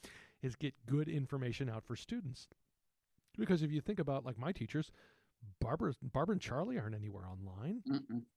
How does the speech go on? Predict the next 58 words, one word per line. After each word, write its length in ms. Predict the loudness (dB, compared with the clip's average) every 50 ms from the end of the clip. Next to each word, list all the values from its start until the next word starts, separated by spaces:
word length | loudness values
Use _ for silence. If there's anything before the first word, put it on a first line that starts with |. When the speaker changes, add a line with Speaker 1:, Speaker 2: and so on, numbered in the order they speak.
| _ _ _ _ _ _ _ 2
Speaker 1:
You 80 | 4 6
know, 120 | 6 6
and 100 | 8 8
you 80 | 8 8
look 140 | 6 6 4
at 80 | 4
other 180 | 2 4 2 0
people, 440 | 0 0 -2 -2 0 0 0 0 -2 -6 -18 -20 -20 -16 -6 -2
I 40 |
mean, 200 | 0 2 2 2
look 120 | 0 -2 -2
at, 60 | -2
like, 140 | -4 -4 -6 -8
somebody 280 | -4 -2 0 0 0 0
like 100 | 0 0
Mike 220 | 2 0 0 0
Sachs. 380 | 0 0 0 0 -2 -4 -2 -4
Like, 160 | -2 -2 -2
I, 80 | -4 -4
I 100 | -2 0 2
like 180 | 2 2 2
Michael 240 | 0 0 0 -2 -2
Sachs 280 | -2 -2 -2 -2 0 -2
an 60 | -2
awful 220 | -2 -2 -2 -4
lot. 260 | -4 -4 -4 -4 -4
Like, 160 | -6 -6 -4 -4
I, 60 | -6 -4 -4
I've 60 | -4
gotten 140 | -4 -4 -6
to 80 | -6 -4
play 120 | -2 -2
with, 120 | -2 -2 -6 -6 -6
uh, 200 | -6 -4 -6 -8 -12 -16 -12
Cleveland 320 | -4 -2 -2 -2 0 -2 -4
a 60 | -2
couple 200 | -4 -4 -2 -2
of 80 | -2
times 240 | -2 -2 -2 -2 -2 -2
doing 180 | -2 -2 -2
some 100 | -4 -6 -4
Pops 280 | -4 -4 -4 -6 -6
things, 260 | -6 -4 -4 -4 -4
so 160 | -6 -4 -4 -4
I 60 | -2
know 120 | 0 0 0
him 60 | 0
a 40 | 0
little 140 | -2 0 -2
bit 120 | -2 -4 -2
personally 320 | -2 -2 0 -2 -2 -2
and 100 | -2 -4 -6 -8
got 100 | -8 -8
to 40 | -6
play 160 | -4 -2 -2
with 80 | 0 0
him 80 | 0 -2
professionally. 380 | -2 -2 -2 0 0 0 -2